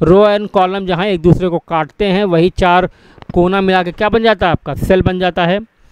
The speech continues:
ठीक है। शीट क्या होती है? collection of cell होती है। और working area LibreOffice Calc की क्या न-, जानते हैं हम लोग किस नाम से? शीट के नाम से, ठीक है बच्चों।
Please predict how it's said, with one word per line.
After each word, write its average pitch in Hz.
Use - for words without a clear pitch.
ठीक 202
है। -
शीट 202
क्या 220
होती 208
है? 226
collection 190
of 190
cell 202
होती 196
है। 214
और 156
working 180
area 196
LibreOffice 175
Calc 196
की 185
क्या 208
न-, 208
जानते 196
हैं 214
हम 202
लोग 170
किस 202
नाम 220
से? 156
शीट 214
के 170
नाम 127
से, 127
ठीक 180
है 214
बच्चों। 208